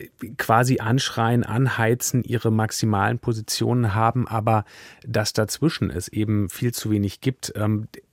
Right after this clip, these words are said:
bei der Winnetou-Debatte wäre mein Eindruck, okay, da, ähm,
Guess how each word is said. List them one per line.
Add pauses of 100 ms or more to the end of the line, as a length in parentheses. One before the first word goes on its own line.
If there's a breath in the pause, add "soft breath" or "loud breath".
(220)
bei
der
Winnetou-Debatte
wäre
mein
Eindruck,
okay,
da,
ähm,